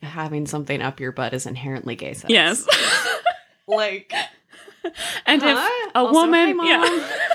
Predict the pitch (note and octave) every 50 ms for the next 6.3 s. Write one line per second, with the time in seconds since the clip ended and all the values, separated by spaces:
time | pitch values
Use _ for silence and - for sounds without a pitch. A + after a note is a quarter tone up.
0 | - - - - - A4+ - - - A5 C#5+ - - A5+ A5+ - - _ _ _
1 | - - - A#4+ F4+ - - A#3 F3+ A3 A3 G#3 F#3+ G3 F3 D#3 G3 F#3 D#3 C#3+
2 | D3+ D3+ C#3 D3 D#3 - - D#3+ - - - - D3 - - - A#3 - - -
3 | - F#3 - - - A#3+ - A3+ A#3 G#3+ A3 B3 - - - D#4+ - - - -
4 | - E5+ - - - - - - - - - - A#4 F#4 - A#4+ A#4 A4+ - -
5 | A4 - - _ - - _ _ G#4+ G#4 G#4 - E5+ E5+ C#5+ A#4 G#4+ - - A4+
6 | B4 B4 A#4+ A4 F#4+ F4+